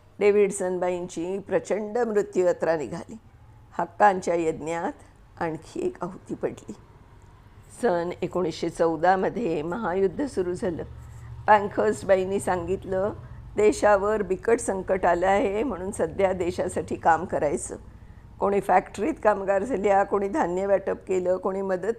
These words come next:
केंद्र चालवली, कोणी अनौरस मुलांना सांभाळलं.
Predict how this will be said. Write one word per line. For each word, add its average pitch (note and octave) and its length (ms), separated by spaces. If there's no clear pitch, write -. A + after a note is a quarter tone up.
केंद्र F#3+ 300
चालवली, F3 680
कोणी F#3 280
अनौरस F#3+ 640
मुलांना F#3+ 440
सांभाळलं. D#3 560